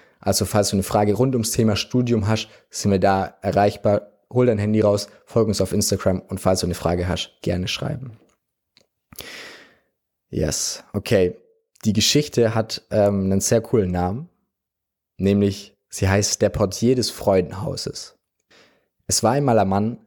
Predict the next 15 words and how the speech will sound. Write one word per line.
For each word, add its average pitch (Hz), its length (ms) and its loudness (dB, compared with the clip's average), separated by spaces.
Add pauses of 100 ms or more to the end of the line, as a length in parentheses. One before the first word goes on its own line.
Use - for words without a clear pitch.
(160)
der - 160 -2
arbeitete 123 580 0
als 95 240 0
Portier 113 420 2
im 110 120 -4
Freudenhaus, 98 800 0
so 127 240 0
wie 120 80 2
sein 101 240 0
Vater 113 500 0
und 104 120 0
dessen 104 260 0
Vater 90 380 0
vor 92 260 0
ihm. - 300 -8